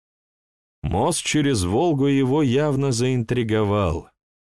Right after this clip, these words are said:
Он её видел в тех краях. Широкая полноводная река. И такой мост мог бы стать весьма интересным опытом. «Да, а дальше новая большая ветка.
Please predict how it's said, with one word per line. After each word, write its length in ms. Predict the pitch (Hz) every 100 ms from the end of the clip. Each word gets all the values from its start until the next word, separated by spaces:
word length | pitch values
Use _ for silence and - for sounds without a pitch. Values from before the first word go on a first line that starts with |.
| _
Он 240 | 73 87 98
её 240 | 101 107
видел 420 | 107 113 98 87
в 100 | 78
тех 240 | - 78 -
краях. 680 | 82 78 71 69 - - _ _ -
Широкая 800 | 76 73 82 101 - 82 73 -
полноводная 920 | - 82 82 90 92 101 90 90 98 95
река. 500 | 95 - 78 73 - _ _ _ _ _ _
И 140 | 76
такой 440 | - 92 95 147 139
мост 460 | 107 131 143 -
мог 320 | 92 107 135 110
бы 120 | 120
стать 360 | - 135 139
весьма 520 | 185 104 - 101 123 139
интересным 680 | 123 131 131 - 123 123
опытом. 560 | 107 - 82 69 - - _ _ _ _ _ _ _ _ _ _ -
«Да, 460 | 104 170 120 71 - _ _ _ _ _
а 160 | 73 95
дальше 360 | 175 196 - 131
новая 400 | 147 175 123 101
большая 460 | 90 - 143 131
ветка. 540 | 90 98 92 - 76